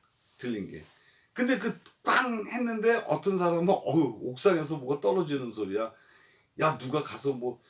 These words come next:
옥상에서 누가, 응? 누가 떨어져 죽었나?" 어? 이게 사람마다,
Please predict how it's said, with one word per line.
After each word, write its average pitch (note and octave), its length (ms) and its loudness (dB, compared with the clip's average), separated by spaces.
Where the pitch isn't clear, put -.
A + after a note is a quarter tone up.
옥상에서 C#3 500 0
누가, C3 260 -4
응? F3 220 -4
누가 C3+ 160 -2
떨어져 D#3+ 340 2
죽었나?" A2+ 580 -4
어? A3+ 100 -18
이게 G#3+ 340 2
사람마다, G3+ 880 2